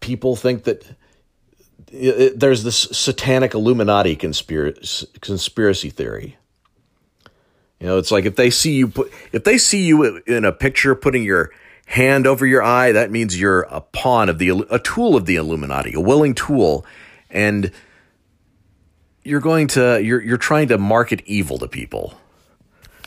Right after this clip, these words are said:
Matter of fact, there, there's some people that are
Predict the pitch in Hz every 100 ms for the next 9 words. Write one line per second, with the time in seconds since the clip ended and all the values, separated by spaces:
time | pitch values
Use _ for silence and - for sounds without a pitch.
0 | - 139 - 156 135 135 - 131 135 -
1 | - - _ _ _ _ _ - - 135
2 | 143 131 151 147 120 110 101 90 92